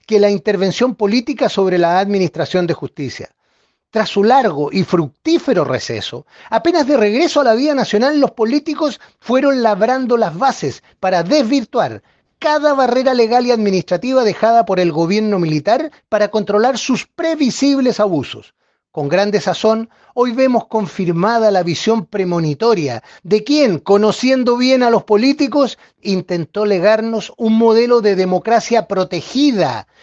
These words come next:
que estos últimos se han encargado de desmantelar para su propio beneficio. Bástenos ver hoy la gran cantidad de contradicciones y vacíos existentes en las leyes elaboradas por nuestro Parlamento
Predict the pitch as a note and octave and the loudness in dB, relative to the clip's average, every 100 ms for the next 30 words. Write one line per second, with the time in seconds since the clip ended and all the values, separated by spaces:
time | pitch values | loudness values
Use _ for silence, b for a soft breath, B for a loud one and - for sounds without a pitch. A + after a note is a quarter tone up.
0 | b A3+ B3+ B3 B3 - D#4+ D4+ D4+ D#4 | b -2 -2 -2 -4 0 0 0 -2 -2
1 | - b - G#3 G#3+ - F#3 G3+ G3+ G3 | -4 b -2 0 0 0 0 2 2 0
2 | F3+ E3+ B3 A#3 A#3 F3 F#3+ A3 - F#3 | 0 2 0 0 -2 -2 0 0 0 -2
3 | E3 E3 F3 F#3+ F3 D3 B2+ C#3 A#2 - | -2 -4 -2 0 0 0 -2 -6 -10 -12
4 | - _ _ _ _ _ D3 B3+ B3+ B3+ | -18 _ _ _ _ _ -4 -4 -2 -2
5 | G3+ F3+ G#3+ A3+ A#3+ A#3+ _ _ G#3+ G3+ | -2 2 4 4 2 -4 _ _ -2 0
6 | G3+ B3 C4+ A3 B3+ - A3 A#3 A3+ A3+ | 2 0 0 -2 -6 -2 2 4 2 0
7 | G3+ G3+ F3+ - A#3 B3+ A3+ G#3 F3 - | 0 0 0 0 0 0 0 0 0 0
8 | A#3 G#3+ G3+ - - A#3 A#3+ A#3 G#3 F#3 | 0 0 -2 -6 -6 -4 -4 -4 -2 0
9 | D#3+ G3+ A3 G#3 F#3 E3+ D#3+ F3 G3+ - | 2 2 0 0 0 2 2 2 2 0
10 | D#3 F3+ F3+ D#3+ D3 C3+ E3+ D3+ C#3 | -2 -2 -2 -2 -2 0 -2 -6 -10